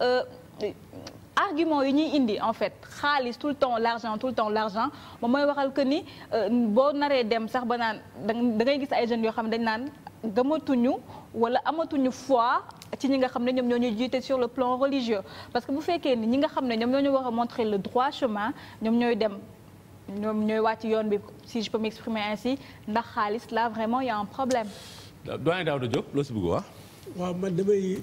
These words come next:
Speaker 3: remercier imam ci li mu wax, parce que pour man kàddu yi dafa rafet.
Speaker 1: Hmm.
Speaker 3: Te ni mu rafetee, noonu la imam yëpp war taxawee.
Speaker 1: Hmm.
Speaker 3: Maanaam imam day tëddee njaaxanaay, xam ne ñëpp a fi nekk,
Speaker 1: Ouais.
Speaker 3: doo faral kenn.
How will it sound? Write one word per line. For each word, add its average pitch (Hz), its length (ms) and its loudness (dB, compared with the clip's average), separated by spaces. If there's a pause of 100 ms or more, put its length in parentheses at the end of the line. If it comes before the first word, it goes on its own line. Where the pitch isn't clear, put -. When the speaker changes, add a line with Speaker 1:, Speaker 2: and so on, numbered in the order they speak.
(180)
Speaker 3:
remercier 180 800 2
imam 185 360 0 (120)
ci 185 180 -4
li 180 60 2
mu 175 180 2
wax, 165 180 -2
parce 175 140 -4
que 160 100 -8
pour 180 160 -4
man 170 180 -2
kàddu 170 300 -2
yi 175 60 2
dafa 156 180 0
rafet. 151 240 -2 (260)
Speaker 1:
Hmm. 202 60 -14 (360)
Speaker 3:
Te 185 220 -2 (100)
ni 196 180 4
mu 285 180 4
rafetee, 196 440 -4 (420)
noonu 190 260 2
la 226 60 2
imam 180 340 0
yëpp 180 160 0
war 156 160 0
taxawee. 143 360 -4 (220)
Speaker 1:
Hmm. 107 60 -18 (340)
Speaker 3:
Maanaam 190 340 2
imam 226 360 2 (100)
day 202 120 2
tëddee 185 400 0 (600)
njaaxanaay, 160 500 -2 (680)
xam 196 180 0
ne 196 100 2 (120)
ñëpp - 140 0
a 240 40 4
fi 202 140 0
nekk, 180 180 0 (160)
Speaker 1:
Ouais. 180 100 -10 (260)
Speaker 3:
doo 196 200 2
faral 180 320 -2
kenn. 135 300 -4